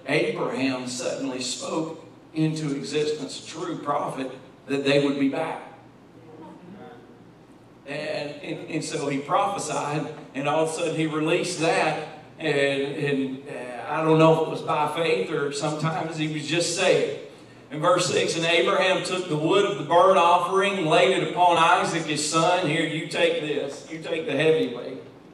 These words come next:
and I'll take the fire and a knife.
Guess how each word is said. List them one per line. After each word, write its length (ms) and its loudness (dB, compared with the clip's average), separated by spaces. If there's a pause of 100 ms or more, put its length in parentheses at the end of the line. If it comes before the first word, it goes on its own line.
(1120)
and 120 -8
I'll 200 2
take 220 -2
the 120 -8
fire 500 2 (680)
and 140 -4
a 40 -4
knife. 420 -6